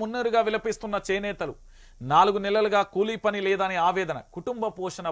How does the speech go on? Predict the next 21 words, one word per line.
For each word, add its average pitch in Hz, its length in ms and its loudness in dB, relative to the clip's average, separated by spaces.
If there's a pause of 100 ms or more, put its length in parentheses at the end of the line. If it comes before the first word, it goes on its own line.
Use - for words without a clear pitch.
(120)
భారమై 175 360 -2 (280)
తనువులు 160 420 -8
చాలిస్తున్న 156 640 -6
నేతన్నలు. 127 460 -10 (1120)
ఇప్పుడు 165 300 -6
చెప్పుర్రి, 170 360 -6 (640)
తెలంగాణలో 269 600 2 (100)
ఆకలి 269 300 0
కేకలు 285 360 -2
లేవు, 233 220 2 (220)
తెలంగాణ 247 360 0 (120)
మంచిగున్నది. 233 640 -4 (500)
రైతులు, 147 440 -6 (320)
ఇటు 143 140 -10 (160)
చేనేత 160 380 -8 (100)
కార్మికులు, 123 500 -8 (120)
ఆటో 156 260 -4
డ్రైవర్లు, 120 500 -10 (180)
పిల్లలు, 151 420 -6 (120)
బబ్బబ్బబ్బా, - 600 -18 (1400)
తెలంగాణను 160 680 -4